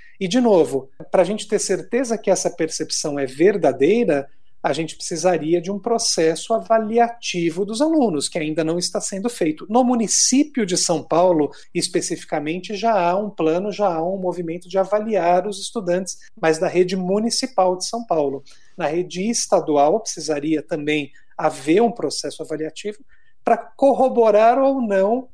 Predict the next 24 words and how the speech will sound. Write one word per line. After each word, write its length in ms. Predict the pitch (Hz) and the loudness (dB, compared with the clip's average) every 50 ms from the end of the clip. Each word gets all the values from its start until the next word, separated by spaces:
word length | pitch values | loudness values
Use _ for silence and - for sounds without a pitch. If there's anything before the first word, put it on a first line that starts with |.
| - - | -14 -4
essa 300 | 220 196 190 - - 220 | -4 -4 -4 -4 -6 -10
percepção 840 | 226 - - 208 208 208 - - 220 214 - - - - 190 196 | -6 -2 -2 -2 -2 -2 -6 -8 -8 -8 -8 -8 -4 -4 -4 -4
de 100 | 202 185 | -4 -6
menor 300 | 196 214 208 185 185 190 | -8 -6 -2 0 2 2
aprendizado. 760 | 196 190 196 - 202 202 208 208 233 196 185 175 175 175 160 151 | 2 0 0 -4 -6 -6 -6 -6 -2 2 4 4 4 4 4 2
E 40 | |
eu 80 | 160 151 | 0 0
tenho 140 | 170 180 175 | 0 -4 -2
falado 320 | - 208 202 202 196 208 | 0 2 2 2 0 0
isso 160 | 214 - - | -4 -4 -4
sempre, 420 | 226 - - 233 233 208 - - 165 | -2 -2 -2 -2 -2 -4 -4 -4 -4
né? 180 | 151 165 180 180 - - - - - - - | -2 -2 -4 -6 -10 -16 -20 -20 -20 -14 -8
Às 160 | - 160 147 | -6 -4 0
vezes 200 | 160 180 185 208 | 0 0 -2 -2
os 180 | 214 202 196 214 | -6 -4 0 2
alunos 340 | 202 185 180 196 214 202 208 | 2 2 2 0 -2 -4 -6
estão 220 | 202 - - 214 | -8 -6 -4 -6
aprendendo 440 | 214 214 214 208 202 208 220 220 214 | -4 -4 -4 -4 -2 -2 -2 -2 -2
mais 340 | 180 170 165 180 190 185 196 | -2 0 0 0 0 0 -2
e 40 | |
a 60 | 220 180 | -2 -4
gente 200 | 208 208 - - | -4 -6 -8 -8
não 140 | 226 247 | -8 -6
sabe. 420 | - - - 151 139 139 131 143 | -4 -4 -2 -2 -4 -4 -4 -6